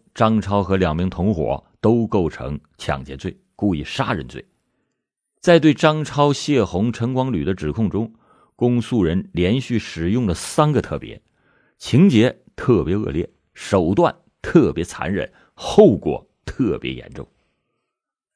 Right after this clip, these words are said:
丽江市中级人民法院二零零八年六月作出了判定，认定三个人犯抢劫罪，谢红、张超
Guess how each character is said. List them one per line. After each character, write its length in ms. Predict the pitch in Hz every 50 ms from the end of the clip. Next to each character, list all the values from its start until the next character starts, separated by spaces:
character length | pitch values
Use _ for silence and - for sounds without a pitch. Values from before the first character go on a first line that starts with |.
| _ _ _ _ _ _ _ _ _ _ _
丽 280 | - 101 151 170 139 120
江 240 | 104 117 117 113
市 200 | 107 95 104 98
中 180 | 78 - 110 113
级 120 | 101 98
人 100 | 98 95
民 100 | 92 98
法 240 | 98 - 85 71 71
院 220 | 82 95 104 - - _ _ _
二 300 | - 101 107 98 92 87
零 220 | 82 87 92 92 90
零 180 | 87 90 90
八 140 | 90 92 90
年 180 | 85 80 80 87
六 180 | 98 92 78
月 180 | 71 76 76 - _ _ _ _
作 260 | - - 90 82 71
出 160 | - - -
了 80 | 73 69
判 220 | - - - 76 64
定， 160 | 73 80 76 - _ _ _ _ _ _ _ _
认 320 | - - 196 226 202 151 127
定 300 | 107 131 123 - - _ _ _
三 420 | - - - - - 120 117 113 113
个 100 | 104 87
人 160 | 78 80 87
犯 260 | - - 107 95 80
抢 380 | - - - - 80 76 71 69
劫 160 | 67 80 104
罪， 180 | 123 156 - - _ _ _ _ _ _ _
谢 280 | - - 131 123 98
红、 300 | 82 - - 82 104 123 - _ _ _ _
张 280 | - 127 120 120 123
超 320 | 120 - - 117 120 123